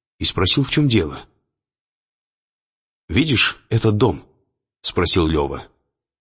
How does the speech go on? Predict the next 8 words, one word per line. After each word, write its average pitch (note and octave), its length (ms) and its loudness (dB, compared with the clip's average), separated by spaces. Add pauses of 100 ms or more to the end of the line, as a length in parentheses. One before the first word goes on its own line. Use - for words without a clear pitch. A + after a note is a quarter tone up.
(500)
«Нравится? F#2+ 560 0 (840)
Я D#2+ 180 2
его F2 160 2
купил». F#2 500 -2 (1400)
«Ну F2 220 2
вот», D#2 400 -4
сказал D#2+ 380 0
Платон, D2+ 400 -6